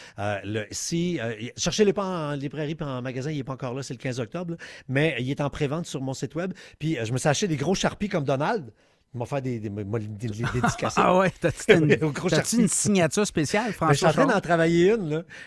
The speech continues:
Speaker 1: pour faire un clin d'œil à Donald, là, je m'amuse.
Speaker 2: F C.
Speaker 1: Euh, oui, exactement.
Speaker 2: Ah, ça
Speaker 1: Fait
Speaker 2: va
Speaker 1: que,
Speaker 2: être bon.
Speaker 1: donc, si vous voulez avoir le livre, il, il est sur le site, puis, euh, on s'en vient chez vous bientôt, justement, avec la conférence qui est en lien, là, avec, euh,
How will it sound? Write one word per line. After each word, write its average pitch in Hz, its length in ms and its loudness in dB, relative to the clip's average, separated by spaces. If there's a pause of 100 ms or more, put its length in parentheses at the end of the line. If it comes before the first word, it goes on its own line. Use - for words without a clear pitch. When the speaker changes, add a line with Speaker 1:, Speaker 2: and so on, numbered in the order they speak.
Speaker 1:
pour 127 120 -4
faire 175 140 2
un 156 120 2
clin 165 260 2
d'œil 175 200 4
à 139 60 0
Donald, 135 380 -4
là, 131 60 -2
je 120 100 -4
m'amuse. 147 260 -4
Speaker 2:
F 156 160 2
C. 170 400 0
Speaker 1:
Euh, 117 160 -4 (340)
oui, 175 140 4
exactement. 147 480 0 (480)
Speaker 2:
Ah, 160 60 0
ça 123 100 -4
Speaker 1:
Fait 117 100 4
Speaker 2:
va - 20 0
Speaker 1:
que, 139 80 4
Speaker 2:
être 170 100 8
bon. 208 140 6
Speaker 1:
donc, 202 120 4
si - 120 0
vous - 20 0
voulez 180 140 6
avoir 220 120 6
le 202 100 4
livre, 196 280 2
il, 160 80 0 (160)
il 160 80 0
est 170 40 2
sur 156 180 -6
le 160 100 0
site, 208 180 -8
puis, 165 220 0
euh, 143 160 0
on 147 140 -2
s'en 160 160 -2
vient 175 120 -2
chez 165 180 -2
vous 170 120 -2
bientôt, 151 380 -2
justement, 147 240 -2
avec 143 180 -4
la 135 100 -4
conférence 139 440 -6
qui 156 80 -4
est 143 100 -4
en 131 140 -2
lien, 131 260 -4
là, 117 80 -4
avec, 104 280 -8
euh, 101 60 -6